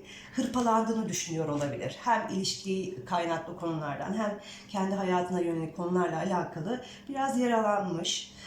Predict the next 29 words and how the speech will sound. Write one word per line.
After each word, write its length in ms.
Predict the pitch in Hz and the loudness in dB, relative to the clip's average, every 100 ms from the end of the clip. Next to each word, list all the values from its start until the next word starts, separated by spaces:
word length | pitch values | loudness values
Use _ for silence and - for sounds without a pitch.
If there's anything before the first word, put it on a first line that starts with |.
| - - | -16 -8
E, 160 | 175 180 | -4 0
hassas 480 | 202 - 277 269 262 | 0 2 0 0 0
dönemlerden 680 | 240 233 226 220 220 226 | 2 2 2 2 2 2
geçmiş 460 | 233 - 285 294 254 | 0 -2 0 0 0
ve 200 | 262 214 | -2 0
bunu 300 | 240 285 - | 2 2 0
size 300 | - 226 277 | -4 -2 -2
söylemek 460 | 285 220 208 226 - | 0 -2 -2 -2 -4
istermiş 800 | - - 160 156 214 - - 220 | -6 -2 0 0 -2 -2 -4 -4
ve 220 | 214 - | -6 -6
hani 180 | 185 160 | -4 -4
sizin 340 | - 196 269 277 | -4 -2 0 2
tepkilerinizin 800 | 226 214 185 196 190 185 254 208 | 0 -2 -4 -2 0 0 2 2
de 100 | 185 | 4
ne 60 | |
olduğunu 320 | 185 175 262 | 2 2 0
çok 220 | - 226 185 | -2 -4 -4
merak 360 | 180 160 - | -4 -4 -6
ediyormuş. 460 | 151 156 143 - - - - - | -6 -4 -4 -6 -10 -16 -16 -4
İlişki 340 | 185 180 180 | 0 0 0
vardır 460 | 202 185 175 226 - - - - | 0 2 2 -2 -4 -10 -10 -4
veya 300 | 165 175 196 | 0 0 -2
bitmiştir. 680 | 185 190 175 - 139 131 - - - - - - - - 190 | -4 -4 -4 -4 -8 -12 -14 -16 -16 -18 -20 -20 -20 -16 -6
Ve 100 | 277 | -4
kader 380 | 285 240 277 302 | -2 2 2 2
çarkı, 400 | - 170 - - - - - - - - - - - | 2 0 -2 -8 -10 -12 -14 -14 -16 -16 -18 -20 -6
e, 340 | 190 185 185 180 | -2 0 -2 -2
kontrolü 880 | 196 214 220 247 247 277 349 - | 0 0 0 2 4 4 0 0
dışında 840 | 233 - - 226 220 254 294 - | 0 0 0 0 2 2 0 -4